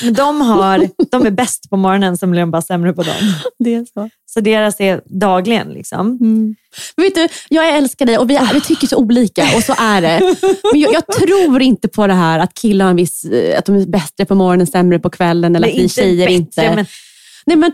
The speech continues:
Speaker 1: du
Speaker 2: nej, men
Speaker 1: fattar vad jag menar.
Speaker 2: Ja, jag tycker att det är ett viktigt ämne att belysa. Men mycket av det du har sagt idag håller jag inte med. Och jag tycker ändå det är befriande att vi tycker olika.
Speaker 1: Ja, och jag känner ju bara mer så här, jag vill,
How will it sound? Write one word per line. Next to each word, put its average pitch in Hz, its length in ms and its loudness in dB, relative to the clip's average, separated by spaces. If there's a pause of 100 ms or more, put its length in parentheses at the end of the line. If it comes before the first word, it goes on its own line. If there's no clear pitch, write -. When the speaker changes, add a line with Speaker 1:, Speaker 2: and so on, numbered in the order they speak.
(120)
Speaker 1:
du 262 100 -2
Speaker 2:
nej, 320 180 2
men 294 80 0
Speaker 1:
fattar - 240 -6
vad 226 80 2
jag 220 80 0
menar. 220 420 2
Speaker 2:
Ja, 208 200 0
jag 311 120 0
tycker 320 160 0
att 262 60 0
det 311 60 0
är - 20 2
ett 254 80 -6
viktigt 294 320 -2
ämne 254 300 4
att 247 60 2
belysa. 240 680 0
Men 240 160 4
mycket 285 320 0
av 240 60 -4
det 220 140 2
du 202 60 2
har 214 80 2
sagt 202 360 -6
idag 180 340 0 (160)
håller 214 340 2
jag 160 160 0
inte 160 220 -2
med. 170 280 2
Och - 80 0
jag 220 80 0
tycker 240 200 0
ändå 185 160 0
det 175 60 0
är 170 60 0
befriande 156 720 -2
att 160 180 -6
vi 151 200 -2
tycker 175 280 -4
olika. 165 600 -4
Speaker 1:
Ja, 240 220 0
och - 140 0
jag 269 320 0
känner 208 220 -2
ju 196 60 0
bara 185 220 -2
mer 202 320 0
så 180 160 -10
här, 175 180 -6
jag 214 320 0
vill, 202 200 -2